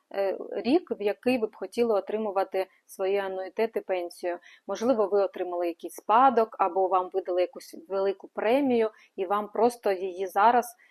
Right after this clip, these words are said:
е, ні на що прям витратити, ви можете її,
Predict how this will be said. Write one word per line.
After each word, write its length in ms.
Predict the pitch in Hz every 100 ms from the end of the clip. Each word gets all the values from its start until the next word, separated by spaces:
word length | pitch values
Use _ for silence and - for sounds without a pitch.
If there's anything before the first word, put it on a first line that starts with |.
| _
е, 100 | 185
ні 180 | 190 208
на 140 | 202
що 220 | 185 - -
прям 220 | 180 175
витратити, 600 | 233 - 294 277 214 196
ви 120 | 190
можете 400 | 214 196 180 185
її, 340 | 185 175 190